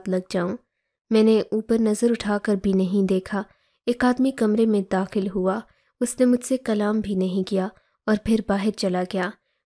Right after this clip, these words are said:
पाँच करोड़ रुपए। बाहर से मुझे एक गरजदार आवाज़ सुनाई दी। ये शायद उस नायिका की आवाज़ थी जो कि यहाँ लड़कियों को बेचने का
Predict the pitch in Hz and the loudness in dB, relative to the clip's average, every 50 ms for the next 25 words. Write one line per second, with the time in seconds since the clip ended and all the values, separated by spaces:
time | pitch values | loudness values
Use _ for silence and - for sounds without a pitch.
0 | _ _ - 233 233 240 240 - - - - - 214 202 196 196 190 185 - 185 | _ _ 2 4 4 4 4 2 -2 -4 0 2 4 4 4 4 2 0 -2 -4
1 | 180 - 185 180 180 233 - _ _ _ _ _ _ - 214 208 214 220 220 220 | -2 0 -2 -2 -2 -4 -8 _ _ _ _ _ _ 0 2 2 4 4 2 2
2 | - - 208 196 190 185 - 208 196 190 - 202 190 190 185 185 - - 196 185 | 2 2 2 2 2 2 2 0 0 2 0 0 2 2 0 -2 -2 -2 0 0
3 | 185 202 196 185 180 190 175 185 - - - 208 196 190 180 180 180 175 - 185 | 2 0 0 -2 0 0 -2 -2 -2 -4 -6 -4 -2 -2 -2 -2 -4 -4 -4 -6
4 | 185 - - _ _ _ _ _ _ _ _ 220 247 285 269 - - 240 233 240 | -6 -6 -10 _ _ _ _ _ _ _ _ 2 4 4 4 4 2 4 4 4
5 | 247 240 247 226 - - 196 190 185 190 190 - 214 214 214 - 208 196 180 180 | 2 2 0 -4 -2 -2 -2 0 0 -2 -2 -2 -2 -2 -2 0 0 0 0 0
6 | 180 180 180 190 - - - 208 208 202 - 208 196 196 - 190 190 190 185 190 | 0 0 0 -2 -2 -4 -2 -2 -2 0 0 -2 -2 -2 -2 -2 0 0 0 2
7 | 202 196 190 190 185 190 - 208 202 - 208 185 185 185 180 180 - - 196 196 | 2 2 2 2 0 2 0 0 2 2 0 0 2 0 0 0 -2 -4 -4 -4
8 | 202 - 214 | -4 -6 -6